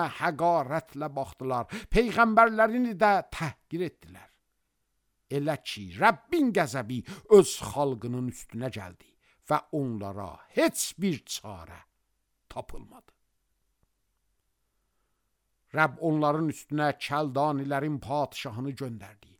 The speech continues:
O da müqəddəs məkanlarında olan cavanlarını qılıncla öldürdü.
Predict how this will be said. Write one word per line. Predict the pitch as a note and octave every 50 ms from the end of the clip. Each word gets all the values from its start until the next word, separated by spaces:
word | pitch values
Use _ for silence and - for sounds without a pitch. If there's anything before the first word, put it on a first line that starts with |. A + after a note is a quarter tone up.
| _ - G#3+ G#3 -
O | _ - G3 G#3+
da | - G#3+ G#3 G3 F#3 D#3
müqəddəs | D3 E3 G3 F#3 D3+ A3 G#3 F#3+ - - - A#3+ A3 - - E3+
məkanlarında | G3 G3+ G3 - - G3+ G3+ G3 F#3 F#3 F#3+ G3+ G3 F#3+ F3+ E3+ F#3 - -
olan | F#3+ F#3+ A3 C4 D4 D4+ C#4+ A#3+
cavanlarını | D3+ - A3 A#3 G#3+ G3 F#3 F3+ E3 D#3+ D#3 D3+ C3+ C3 C3+ C#3+ C#3 A#2 - - - _
qılıncla | _ C#3+ G#3 A#3 A3+ A#3+ C4 D4 D4 B3+ G#3+ C#3 D3 G3 G#3 G3+ -
öldürdü. | G3 F3 E3 C#3+ C3 C3+ A#2+ G2+ F#2+ A2+